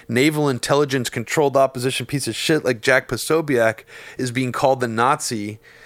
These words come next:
But yet I don't think his video, you know, should be banned for being, like, a white supremacist, 'cause I don't, wouldn't really describe him that way.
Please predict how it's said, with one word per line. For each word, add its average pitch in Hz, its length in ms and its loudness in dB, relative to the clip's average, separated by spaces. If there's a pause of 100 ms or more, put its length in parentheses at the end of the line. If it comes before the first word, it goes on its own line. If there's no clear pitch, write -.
(340)
But 135 140 0
yet 151 180 4
I 120 120 6
don't 147 180 0
think 135 180 -4
his 185 300 -2
video, 104 420 -2
you 120 100 -4
know, 120 140 -2
should 110 300 -2
be 110 100 -2
banned 98 600 -2 (200)
for - 140 -2
being, 120 200 -2
like, 113 160 -2
a 113 80 0
white 113 240 0
supremacist, 101 540 -6
'cause 123 140 -2
I 127 40 4
don't, 131 180 0
wouldn't 135 240 -4
really 131 180 0
describe 120 580 -2
him 113 140 -6
that 92 200 -6
way. 87 300 -8